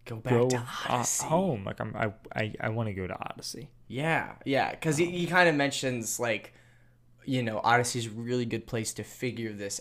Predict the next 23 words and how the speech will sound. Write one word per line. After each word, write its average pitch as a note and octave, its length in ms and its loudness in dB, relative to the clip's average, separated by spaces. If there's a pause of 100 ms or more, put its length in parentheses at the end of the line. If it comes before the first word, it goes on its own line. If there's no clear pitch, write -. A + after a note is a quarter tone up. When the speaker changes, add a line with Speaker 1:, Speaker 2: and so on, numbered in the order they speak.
(100)
Speaker 1:
out. C3+ 340 8
Like, A2 180 -4
how A#2 240 0
are A#2 80 2
you A#2 220 -4
supposed A2+ 580 -8 (120)
to, G#2 520 -6 (600)
how F3 120 6
are G3+ 60 8
you A3 60 2
supposed F#3 220 -2
to - 100 0
operate B2 540 2
as A2+ 160 -2
somebody A#2+ 400 0
with A#2 200 0
morals A2 1040 0
and A2+ 300 0
exposing A#2 760 0
the A2 80 -2
truth A2+ 480 -4
when, G#2+ 680 -2 (1080)
uh, F2+ 120 -2